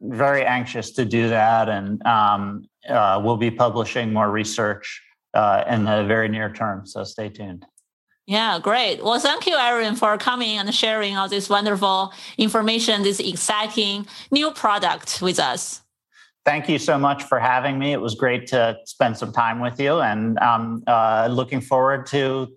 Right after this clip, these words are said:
Speaker 1: having the episode air.
Speaker 2: Great. Thank you. So after this interview, what do you think about brainwave and our sleep? If you have any comments, suggestions,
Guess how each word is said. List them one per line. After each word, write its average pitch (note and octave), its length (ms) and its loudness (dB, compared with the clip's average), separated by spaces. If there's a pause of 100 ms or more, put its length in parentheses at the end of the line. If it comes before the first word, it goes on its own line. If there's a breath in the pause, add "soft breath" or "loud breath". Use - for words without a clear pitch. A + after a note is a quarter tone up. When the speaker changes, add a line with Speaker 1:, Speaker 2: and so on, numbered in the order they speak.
(100)
Speaker 1:
having C3 300 0
the C3 120 2
episode B2+ 420 0
air. G#2+ 300 0 (760)
Speaker 2:
Great. G3+ 280 -2 (360)
Thank A3 260 -4
you. - 180 -10 (1800)
So - 340 0
after C4+ 380 2
this C4+ 160 0
interview, G#3+ 680 0
what C4+ 260 2
do C#4 80 2
you B3 120 2
think A3 300 0
about F#3 300 0 (120)
brainwave F3 880 0 (120)
and F#3 360 0
our D#3 240 2
sleep? - 400 -4 (440)
If F#3 160 0
you F3 100 4
have E3 300 0
any E3+ 200 -2
comments, B3+ 540 0
suggestions, B3+ 1120 0